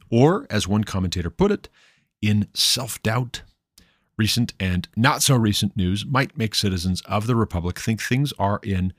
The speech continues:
rough shape, and they wouldn't necessarily be wrong. Domestic strife and foreign policy adventurism have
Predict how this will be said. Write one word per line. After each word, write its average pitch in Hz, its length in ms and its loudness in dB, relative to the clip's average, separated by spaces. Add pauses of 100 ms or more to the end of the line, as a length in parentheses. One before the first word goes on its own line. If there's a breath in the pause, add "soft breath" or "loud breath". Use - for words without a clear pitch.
(480)
rough 143 260 4
shape, - 320 -4 (640)
and 104 140 0
they 104 100 2
wouldn't 123 300 2
necessarily 87 720 -2
be 78 120 -12
wrong. 85 480 -2 (720 soft breath)
Domestic 175 360 2
strife 120 380 2
and 113 200 2
foreign 160 300 2
policy 92 420 -2
adventurism 90 800 -2
have 82 160 -4